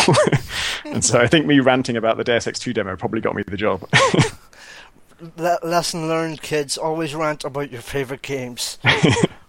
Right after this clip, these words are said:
Speaker 2: Or, or the, uh, s-, the critical sequels, anyways.
Speaker 1: Yeah.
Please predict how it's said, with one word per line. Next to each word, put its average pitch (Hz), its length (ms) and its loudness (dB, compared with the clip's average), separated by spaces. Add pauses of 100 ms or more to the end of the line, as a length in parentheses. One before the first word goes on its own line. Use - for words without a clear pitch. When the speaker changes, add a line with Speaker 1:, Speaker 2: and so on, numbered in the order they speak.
Speaker 2:
Or, 143 340 2
or 143 380 -2
the, 135 300 -4
uh, 127 400 2
s-, - 420 -6
the 139 140 -8
critical - 500 -6
sequels, 123 480 -8
anyways. 113 560 6 (580)
Speaker 1:
Yeah. 117 180 6